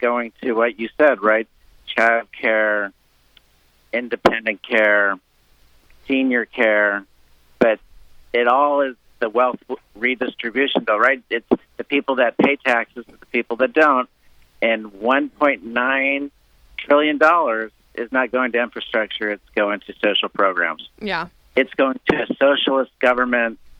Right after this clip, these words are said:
Speaker 1: borderlining on communism. And the fine print in that whole bill is that they're gonna remove right-to-work states, right, and make it so that we all become unionized. That's right in the bill.
Speaker 2: Really? Wow.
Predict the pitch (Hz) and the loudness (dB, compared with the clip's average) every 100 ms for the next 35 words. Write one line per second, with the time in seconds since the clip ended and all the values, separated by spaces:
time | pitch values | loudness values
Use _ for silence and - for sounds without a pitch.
0 | - - - 160 175 180 160 160 151 139 | -20 -20 -2 6 6 6 0 -4 -4 -6
1 | 127 151 160 165 135 113 123 127 131 131 | -4 -4 -4 -4 -6 -8 -8 -8 -6 -6
2 | 156 180 202 - 151 135 131 - _ _ | 0 0 2 0 0 -4 -6 -14 _ _
3 | - 131 131 123 156 160 - 170 160 139 | -8 -4 -4 -2 -2 -2 0 0 2 -2
4 | - _ _ - 127 139 127 135 127 139 | -6 _ _ -14 -8 -6 -4 -6 -6 -6
5 | 135 139 139 131 _ _ _ 123 151 - | -4 -6 -6 -8 _ _ _ -2 -2 2
6 | - 156 156 _ - 170 160 - - - | 0 0 -6 _ -4 -4 -4 -10 -20 -20
7 | - - - 110 120 151 _ _ _ _ | -20 -20 -14 -6 -4 -4 _ _ _ _
8 | - 117 117 127 - 123 - 135 131 131 | -14 -10 -6 -6 -6 -8 -4 -2 0 0
9 | 123 123 _ 117 127 107 123 127 139 - | -2 -4 _ -6 -2 0 -2 -4 -8 -6
10 | 120 117 110 117 110 104 92 90 104 107 | -8 -6 -6 -6 -6 -4 -4 -2 -2 -2
11 | - 117 113 110 104 95 80 - _ _ | 0 0 0 -2 -4 -2 -4 -8 _ _
12 | _ _ 190 190 208 240 320 233 160 135 | _ _ -10 -4 -2 -2 -2 -4 -4 -8
13 | 190 _ _ _ _ _ - 180 175 180 | -12 _ _ _ _ _ -12 -2 0 0
14 | 147 | -4